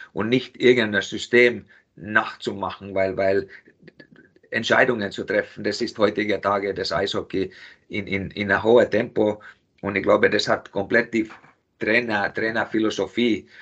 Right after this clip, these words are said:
und Trainingsphilosophie geändert. Und ich glaube, das sind so, äh, und, und klar, das sind dann auch,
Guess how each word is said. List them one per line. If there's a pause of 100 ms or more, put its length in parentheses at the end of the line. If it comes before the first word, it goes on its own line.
(260)
und
Trainingsphilosophie
geändert. (760)
Und
ich
glaube,
das
sind (320)
so,
äh, (2250)
und,
und
klar,
das
sind
dann
auch,